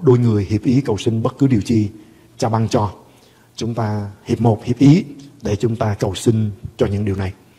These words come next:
Cảm ơn Chúa. Rồi sau đó thì chúng tôi cũng xin phép được, à,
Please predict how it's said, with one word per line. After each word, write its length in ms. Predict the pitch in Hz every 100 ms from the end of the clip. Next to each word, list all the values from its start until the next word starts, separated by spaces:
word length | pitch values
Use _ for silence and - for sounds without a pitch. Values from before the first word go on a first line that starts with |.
| _ _ _ _ -
Cảm 120 | 120
ơn 100 | 120
Chúa. 220 | - 123 - - _ _ _ _ _ _ _ _ _ _ _ _ _ _ _ _ _ _ _ _ _ _ _ _ _ _ - - - _
Rồi 120 | 98
sau 160 | - 117
đó 220 | 113 139
thì 60 | 131
chúng 160 | 127
tôi 120 | 120 113
cũng 280 | 107 113
xin 180 | 120 120
phép 260 | 113 143 147
được, 220 | 107 -
à, 120 | 101